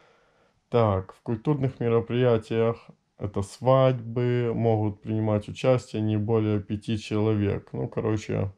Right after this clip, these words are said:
день рождения, свадьбы, всякое прочее, пять человек. Пожилым людям старше семидесяти лет запрещено покидать места проживания,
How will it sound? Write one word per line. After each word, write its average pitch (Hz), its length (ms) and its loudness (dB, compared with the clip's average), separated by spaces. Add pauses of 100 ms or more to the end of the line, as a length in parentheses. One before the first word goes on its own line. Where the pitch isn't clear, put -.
(120)
день 110 220 0
рождения, 123 540 2
свадьбы, 113 760 0 (440)
всякое 104 460 0
прочее, 113 460 -2
пять 101 300 -2
человек. 98 540 -2
Пожилым 117 480 2
людям 110 380 -2
старше 110 360 -2
семидесяти 101 540 -6
лет 113 220 -2
запрещено 107 580 -2
покидать 104 540 -4
места 104 380 -2
проживания, 101 840 -2